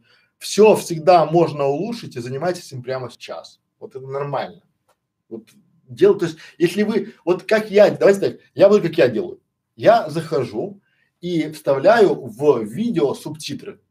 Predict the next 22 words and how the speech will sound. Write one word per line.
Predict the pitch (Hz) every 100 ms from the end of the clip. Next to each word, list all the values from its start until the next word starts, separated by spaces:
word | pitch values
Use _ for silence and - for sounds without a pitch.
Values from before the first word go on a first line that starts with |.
| _ _ 165
И | 143
вижу, | 185 269 208 123
что | 120 143
здесь | 131 131 214 190 -
тег | 254 277 - _ _ _
может | 123 208 190 165
быть | 180 - -
лучше, | 123 156 160 156 - 104 _ _ _
либо | 131 147 160
здесь | 156 202
описание | 190 185 190 233 180
может | 160 170 151
быть | 160
лучше. | 139 131 - 107
Я | 113 180
не | 170
ленюсь | 175 226 220
и | - 170 175
пе-, | -
м, | 170 160 156 139 -
пе-, | 143
переделываю. | 147 139 120 98 -